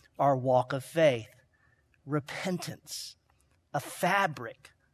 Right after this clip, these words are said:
of our faith, because we are a broken people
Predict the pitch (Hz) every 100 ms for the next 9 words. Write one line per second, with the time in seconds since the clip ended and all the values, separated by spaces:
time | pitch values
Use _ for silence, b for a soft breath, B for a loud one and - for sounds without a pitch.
0 | - 139 143 123 - - 120 113 - _
1 | _ _ _ _ - 143 170 147 143 143
2 | 151 165 139 131 131 127 123 123 - 131
3 | - -